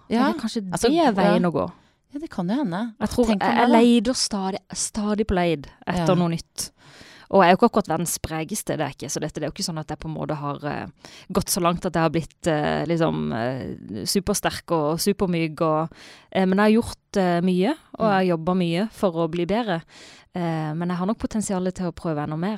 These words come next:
Speaker 2: så jeg må bare fortsette. Kanskje yoga.
Speaker 1: Ja, altså, for det må jo være frustrerende å ha en sånn, det, altså, jeg tenker sånn, når man har vondt i ryggen, det er jo en sånn,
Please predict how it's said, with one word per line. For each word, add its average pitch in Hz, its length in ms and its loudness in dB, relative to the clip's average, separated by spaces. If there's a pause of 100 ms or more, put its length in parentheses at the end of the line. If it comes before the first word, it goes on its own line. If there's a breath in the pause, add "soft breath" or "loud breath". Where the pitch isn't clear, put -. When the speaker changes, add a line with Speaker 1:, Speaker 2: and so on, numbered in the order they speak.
(100)
Speaker 2:
så - 180 -8
jeg 240 80 -2
må 226 180 -4
bare 214 160 -6
fortsette. - 520 -14 (240)
Kanskje 277 240 -8
yoga. 247 220 -8 (520)
Speaker 1:
Ja, 240 240 0 (100)
altså, 247 280 -6
for 269 140 -6
det 277 100 2
må 196 220 0
jo 240 80 -2
være 175 260 0
frustrerende 151 880 -4
å 202 180 -6
ha 175 140 0
en 175 60 -4
sånn, 180 160 -8
det, 175 100 0
altså, 208 120 -2
jeg 226 100 -4
tenker 214 260 -4
sånn, 180 40 -6
når 185 40 -4
man 196 120 0
har 202 80 0
vondt 175 240 -6
i 190 80 -2
ryggen, 160 400 -6
det 202 80 -2
er 185 80 0
jo 196 40 -2
en 202 60 -4
sånn, 170 320 -4